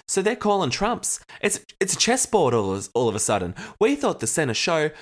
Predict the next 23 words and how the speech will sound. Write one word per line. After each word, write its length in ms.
were 100
the 100
bishops 440
being 200
able 200
to 80
move 200
around, 440
but 100
then 120
the 60
Queen's 400
like, 180
"Ha, 220
motherfucker, 480
I 100
can 140
go 140
in 60
any 160
direction 380
I 80
want." 440